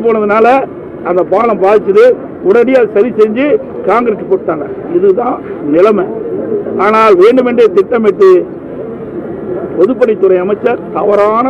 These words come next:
தகவலை தந்துள்ளார் என்பதை இந்த நேரத்தில் விளக்குகின்றேன். ஏன்னா இந்த தென்மண்ணை ஆற்றின் குறுக்கே கட்டப்பட்ட பாலம் உடைந்து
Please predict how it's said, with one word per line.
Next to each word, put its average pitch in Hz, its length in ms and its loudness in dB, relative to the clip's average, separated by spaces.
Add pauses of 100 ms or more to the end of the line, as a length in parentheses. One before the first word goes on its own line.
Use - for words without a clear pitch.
(140)
தகவலை 214 320 2 (160)
தந்துள்ளார் 190 500 2
என்பதை 208 220 2 (400)
இந்த 165 200 -4
நேரத்தில் 196 420 2
விளக்குகின்றேன். 190 560 2 (580)
ஏன்னா 277 220 2 (800)
இந்த 233 140 2 (140)
தென்மண்ணை 254 420 0 (100)
ஆற்றின் 208 300 -4
குறுக்கே 214 280 2 (100)
கட்டப்பட்ட 190 420 0 (140)
பாலம் 233 380 2 (480)
உடைந்து 269 360 4